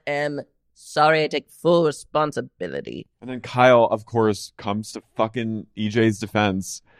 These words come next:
Speaker 2: I'm shocked. I'm shunked that Kyle was so quick to call out her s-, own sister for being an alcoholic and an addict.
Speaker 1: Yeah, this was shunking to me as well.
Speaker 2: And her crazy behavior, but was a behavior that was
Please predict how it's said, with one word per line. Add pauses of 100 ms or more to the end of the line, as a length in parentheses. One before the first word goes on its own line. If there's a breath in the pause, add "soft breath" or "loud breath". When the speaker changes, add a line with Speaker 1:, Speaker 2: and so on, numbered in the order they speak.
(320 soft breath)
Speaker 2:
I'm
shocked.
I'm
shunked
that
Kyle
was
so
quick (640)
to
call
out
her
s-,
own
sister
for
being
an
alcoholic
and
an
addict.
Speaker 1:
Yeah,
this
was
shunking
to
me
as
well.
Speaker 2:
And
her
crazy
behavior,
but (240)
was (540)
a
behavior
that
was